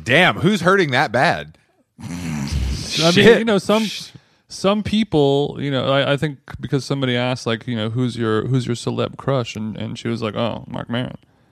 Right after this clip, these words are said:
Speaker 1: Well, he
Speaker 2: And
Speaker 1: is, I mean, he is, like, for seventy-five years old and being, like, locked in, locked in a garage, he does look pretty good, to be honest. And he's rich, so he's fine.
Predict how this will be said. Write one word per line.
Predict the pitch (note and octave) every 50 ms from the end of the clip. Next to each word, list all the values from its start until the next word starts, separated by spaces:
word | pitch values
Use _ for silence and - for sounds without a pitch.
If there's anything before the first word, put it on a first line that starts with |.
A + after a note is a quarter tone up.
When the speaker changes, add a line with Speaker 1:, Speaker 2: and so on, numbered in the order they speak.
| _ _ _ _ _ -
Speaker 1:
Well, | - A2+ C3+
he | E3+ F3+
Speaker 2:
And | G3 G3
Speaker 1:
is, | F#3 F3+ C3 C#3
I | C#3+ E3+
mean, | F3+ F3+ F#3
he | G3 G#3+ A3 G3+
is, | G3 F#3+ F3 C#3+ C3 B2+
like, | B2 B2+ A#2 G#2+ F2 F2 - _ - - _
for | - - C#3
seventy-five | C3 - - F3+ F3+ F#3+ F3+ C3+ D3+ C#3 B2+ B2 A#2+
years | A#2+ A2+ G#2+ G#2
old | A2+ A#2+ A2+ G2+ G2 E2+ G#2
and | G2+ G#2 G2+
being, | F#2+ A2 A2 A2 G#2
like, | G#2 G2+ G2+ G#2+
locked | - G#2 A2 B2 - -
in, | - -
locked | A#2+ A#2 A#2 B2+ C3 -
in | C3 A#2
a | G#2+
garage, | F#2 G2+ F#2 F#2+ A2 G#2+ F#2+ F2+ F#2 F2 -
he | B2+
does | A#2+ B2 B2+ F#2+
look | A2+ F#2+ -
pretty | - G#2 E2
good, | D2+ E2 F2 D#2 C#2+ C#2 -
to | - A#2+
be | G#2 F#2+
honest. | E2 D#2+ D2 C2+ - - - - - - -
And | - F3 G3+ G3 F#3 F3 C3 - - - - - - _
he's | - - E3 E3+ E3 D3+ A#2 G2+ G#2+ - _
rich, | F#2+ F#2+ G#2+ D#3 C#3+ F2+ D2+ - - -
so | - - C3+ A2+ F#2+ E2+ D#2
he's | A#2+ A#2 -
fine. | - F#2 D2 B1+ B1 B1